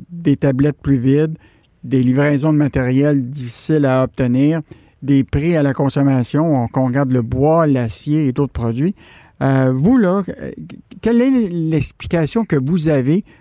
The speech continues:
par rapport à, justement, à ces pénuries puis la, les problèmes de, qu'on, qu'on vit là, actuellement de rupture de stock ?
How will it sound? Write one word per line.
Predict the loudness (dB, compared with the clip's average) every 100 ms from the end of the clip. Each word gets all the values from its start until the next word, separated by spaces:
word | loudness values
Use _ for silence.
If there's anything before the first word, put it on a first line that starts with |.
| _
par | -2 0
rapport | 0 0 0
à, | 0
justement, | -2 -2 0 0
à | 0
ces | -4
pénuries | -2 0 2 2 -2 -6
puis | -2 0
la, | 0 -2 -6 -18 _ _ -4
les | -2
problèmes | 0 2 2 2 2 0
de, | 0 -2 -2
qu'on, | -4 -2
qu'on | -2 -2 -4
vit | -4 -2
là, | -2
actuellement | -4 -6 -2 -2 -2
de |
rupture | -4 -4 -4
de | -4 -6
stock ? | -12